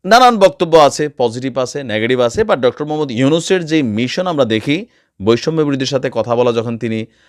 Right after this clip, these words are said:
বা বিভিন্ন অর্গানাইজেশনের সাথে যখন তিনি কথা বলেন, তখন তার চোখে মুখে একটা নতুন বাংলাদেশ। আর এই নতুন বাংলাদেশে গতানুগতিক ধারার আমাদের যে তিপ্পান্ন বছরের রাজনৈতিক দলগুলো,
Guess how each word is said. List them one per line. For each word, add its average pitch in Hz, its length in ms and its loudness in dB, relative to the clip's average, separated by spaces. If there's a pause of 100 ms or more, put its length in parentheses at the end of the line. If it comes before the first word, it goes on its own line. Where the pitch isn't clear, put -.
(200)
বা 101 160 0
বিভিন্ন 117 360 -2
অর্গানাইজেশনের 131 920 0
সাথে 123 240 -4
যখন 120 240 -6
তিনি 117 200 -6
কথা 107 240 -2
বলেন, 117 240 2 (460)
তখন 147 260 -2
তার 160 140 0
চোখে 120 300 -6
মুখে 127 200 -4
একটা 117 180 -6
নতুন 110 460 -4
বাংলাদেশ। 78 640 -6
আর 107 100 -2
এই 120 60 2
নতুন 120 300 -2
বাংলাদেশে 131 540 4 (600)
গতানুগতিক 135 640 2
ধারার 120 260 4
আমাদের 139 260 -2
যে 139 80 -6
তিপ্পান্ন 139 480 -6
বছরের 165 340 -2
রাজনৈতিক 117 380 -2
দলগুলো, 113 460 2